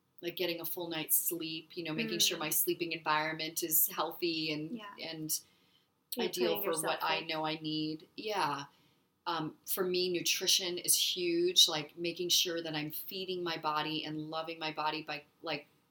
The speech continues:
Speaker 1: intentionally being aware of, like,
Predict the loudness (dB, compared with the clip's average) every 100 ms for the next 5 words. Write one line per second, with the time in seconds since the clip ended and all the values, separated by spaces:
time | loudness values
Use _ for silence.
0 | _ _ _ -6 -2 -2 -2 2 2 0
1 | -4 -4 -6 -8 _ -4 -2 -2 -2 0
2 | 2 2 0 -4 -6 -6 -8